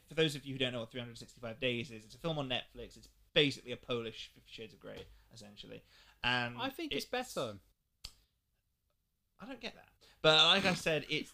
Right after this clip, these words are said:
Speaker 1: basically that. And when I was, what, but, but what, the thing I lo-, the one thing I will always praise about Fifty Shades of Grey, particularly the first one, it, for me, it had a sense of style to it, visual
Speaker 2: Mm.
Speaker 1: style. I think it's shot,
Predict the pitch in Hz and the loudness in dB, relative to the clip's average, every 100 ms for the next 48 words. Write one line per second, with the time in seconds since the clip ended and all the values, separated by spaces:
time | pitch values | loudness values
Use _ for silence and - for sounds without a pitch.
0 | - 208 233 - - 95 98 143 - - | 0 2 2 -4 -14 -10 -8 -8 -10 -20
1 | - - 143 151 151 147 147 139 - _ | -18 -6 -2 0 0 -4 -10 -12 -18 _
2 | _ _ 147 143 147 196 208 202 180 170 | _ _ -20 -14 -4 -4 -2 -2 -4 -8
3 | - 143 175 170 220 - - - - _ | -12 -12 -14 -2 -2 -2 -6 -20 -20 _
4 | _ _ _ _ _ _ _ _ 170 160 | _ _ _ _ _ _ _ _ -16 -2
5 | 262 285 285 208 - 160 143 139 262 302 | 0 4 4 2 -2 -6 -4 0 0 -2
6 | - 175 139 131 131 135 135 - - 131 | -6 -2 0 0 0 -2 -4 -6 -8 -6
7 | 107 117 117 185 180 180 - 147 127 117 | -6 -4 0 0 -2 -8 -12 -10 -10 -10
8 | 107 - 85 95 104 - - - 233 - | -14 -20 -18 -18 -18 -20 -16 -6 -4 -2
9 | 185 160 131 - 110 104 - 95 82 82 | -4 -2 -4 -6 -8 -10 -16 -20 -20 -20
10 | - _ _ _ _ _ _ - - _ | -20 _ _ _ _ _ _ -8 -8 _
11 | _ - - 170 240 370 190 196 180 202 | _ -20 -10 -6 -4 -4 -2 -2 -2 -6
12 | 180 - 170 - 165 123 - 101 87 - | -8 -12 -10 -2 0 -2 -8 -16 -18 -18
13 | _ 139 143 113 107 104 95 - - - | _ 0 0 0 -8 -14 -20 -20 -20 -20
14 | _ _ 123 147 - - - 185 | _ _ -8 -8 -4 -4 0 -2